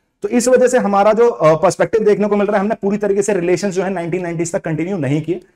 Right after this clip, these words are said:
और कहीं ना कहीं Palestinian cause को सब ध्यान में रखते हुए Israel से formal relations कभी बनाने की कोशिश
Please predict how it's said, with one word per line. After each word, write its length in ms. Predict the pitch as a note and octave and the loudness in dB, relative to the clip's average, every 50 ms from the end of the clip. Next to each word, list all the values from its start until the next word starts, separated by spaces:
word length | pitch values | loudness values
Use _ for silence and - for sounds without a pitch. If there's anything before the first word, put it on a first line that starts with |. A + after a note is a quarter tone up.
| _ _ _ | _ _ _
और 120 | - G3 G3 | -2 -2 0
कहीं 240 | - F#3 F3+ G3+ G#3+ | 0 2 2 2 2
ना 100 | A#3 G#3 | 2 2
कहीं 160 | G#3+ A3+ A#3 | 2 0 0
Palestinian 560 | A3 E3 D#3+ F3 E3 - G3 F#3+ F#3+ G3+ G3+ | 0 0 0 0 -2 -2 -4 -4 -2 -2 -2
cause 260 | G#3 D#3+ D#3+ F3+ E3+ | 0 0 0 0 0
को 120 | - G#3 G3+ | 0 -2 -2
सब 180 | - E3 C#3+ C#3 | -2 -6 -8 -8
ध्यान 300 | C3 A#2 B2+ C3 D3 F3 | -8 -4 -4 -2 -2 -2
में 80 | F3+ F3+ | -2 -2
रखते 220 | E3+ - - E3+ | -2 -2 -4 -4
हुए 140 | D3+ D#3+ G3 | -4 -4 -2
Israel 360 | E3+ C#3+ C3 C#3 C#3 C#3+ D#3 | -2 -2 -2 0 0 0 0
से 200 | C#3 - F3+ E3 - _ _ _ _ _ _ - | -2 -4 -6 -8 -8 _ _ _ _ _ _ 0
formal 320 | F3+ F#3 F#3+ G#3+ G#3+ G3 | 0 2 2 2 0 0
relations 360 | E3+ E3 E3 D#3+ G3 G#3 G3+ | 0 -2 -2 -4 -4 -6 -6
कभी 160 | - D#3 E3+ | -4 -4 -4
बनाने 320 | F3+ D3+ C#3+ C#3 C3+ C3+ C#3 | -4 -4 -4 -4 -4 -4 -6
की 100 | D3+ C#3+ | -8 -6
कोशिश 380 | - C3+ C3 - B3 - - | -6 -6 -6 -6 -8 -12 -14